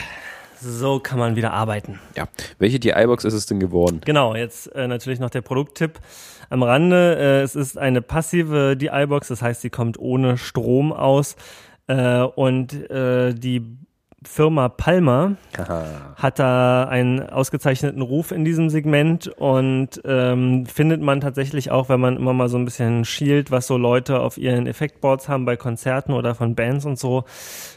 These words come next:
Speaker 1: ist Palmer schon ganz oft mit dabei und in dem Fall ist es eine Palmer P A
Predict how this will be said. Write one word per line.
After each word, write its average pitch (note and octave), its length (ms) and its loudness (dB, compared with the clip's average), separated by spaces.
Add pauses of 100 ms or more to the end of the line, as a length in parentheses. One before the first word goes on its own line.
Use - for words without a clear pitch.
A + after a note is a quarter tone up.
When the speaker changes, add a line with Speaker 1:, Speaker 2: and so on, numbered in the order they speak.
Speaker 1:
ist - 220 -6
Palmer D#3 420 4
schon C#3+ 520 4
ganz C#3 260 0
oft - 460 -2
mit C3 200 -2
dabei B2 520 2
und C#3 400 0
in C3 140 -2
dem C3+ 200 2
Fall D3 240 2
ist C3+ 220 -4
es C#3 380 -2
eine B2+ 520 0
Palmer C#3 640 2
P C#3+ 400 -6
A B2+ 220 -4